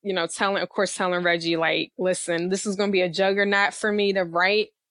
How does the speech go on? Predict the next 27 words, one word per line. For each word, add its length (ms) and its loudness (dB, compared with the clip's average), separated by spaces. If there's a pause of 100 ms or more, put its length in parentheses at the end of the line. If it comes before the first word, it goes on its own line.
(140)
for 160 0
next 320 0
year, 160 2
because 280 -2
now 160 2
I 60 2
gotta 260 2
introduce, 880 -2 (680)
you 140 -2
know, 180 2
these 320 -2
three 220 0
characters." 540 0
And 200 -2
then 140 2
I 100 2
developed 840 0 (640)
a, 480 2
um, 760 -2 (1600)
a, 300 2
uh, 320 2
a 100 2
villain. 580 0
Her 180 0
name 240 2
is 100 -2
Jamina, 640 0